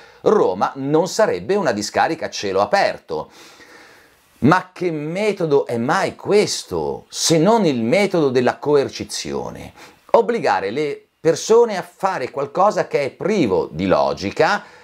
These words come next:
e che addirittura potrebbe in certi casi anche causare dei danni alla salute. Questo è un problema che hanno sol-, sollevato diversi, eh, esperti, tra cui per esempio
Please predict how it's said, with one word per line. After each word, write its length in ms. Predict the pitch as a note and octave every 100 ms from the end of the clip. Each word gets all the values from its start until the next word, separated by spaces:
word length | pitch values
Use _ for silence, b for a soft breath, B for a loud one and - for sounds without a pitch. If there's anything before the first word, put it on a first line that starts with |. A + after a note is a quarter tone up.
| B -
e 180 | G3
che 240 | G#3 G#3+ -
addirittura 640 | - F2 E3+ G#3 C3+ E3+
potrebbe 480 | - B2+ - B2 D#3+
in 80 | G#2+
certi 300 | A2+ A2 G#3
casi 340 | A#2 D#3 G2+
anche 340 | A2 E3+ F#3 - B B
causare 540 | - A2+ A2 C3+ D3 A2+
dei 160 | G2+
danni 280 | G#2 E3+ B2
alla 180 | F#2+ E2+
salute. 500 | G#2+ G#3 B3+ A#2 D2+
Questo 360 | - F2 -
è 120 | - D2+
un 140 | G2+
problema 440 | D#2 D2+ D#3+ F3
che 120 | - G2
hanno 180 | F2
sol-, 320 | D#2 E2+ D#2 C#2+
sollevato 500 | - F2 E2 G#2 A2+
diversi, 560 | G2+ G2+ F#2 G2+ F2 -
eh, 260 | C2+ B1
esperti, 540 | - - G3+ C#3+ - E2
tra 180 | -
cui 200 | - D3
per 140 | G#2+ E2+
esempio 540 | E2 B2+ B2 G2 -